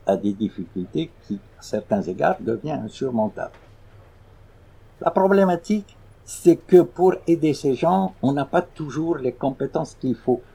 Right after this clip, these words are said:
On met des gens qui connaissent l'immigration à travers la littérature ou à travers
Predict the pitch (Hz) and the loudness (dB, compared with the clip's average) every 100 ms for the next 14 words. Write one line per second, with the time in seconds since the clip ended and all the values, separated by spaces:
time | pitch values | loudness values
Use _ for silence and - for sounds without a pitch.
0 | - - - - - - - - - 151 | -20 -20 -20 -20 -20 -20 -20 -6 0 4
1 | 170 147 156 131 165 151 131 - - - | 4 2 0 2 2 2 -2 -8 -20 -20
2 | - 127 151 147 127 131 139 135 135 131 | -12 -2 -2 -2 -2 -2 -2 0 2 0
3 | 120 151 135 - 110 - 120 117 104 104 | -2 -2 -2 -2 -4 -2 0 0 0 0
4 | 101 104 104 95 101 - 127 117 82 - | -2 -6 -4 -2 -4 -2 0 0 0 -8
5 | - 92 101 98 101 | -8 -4 -2 0 -2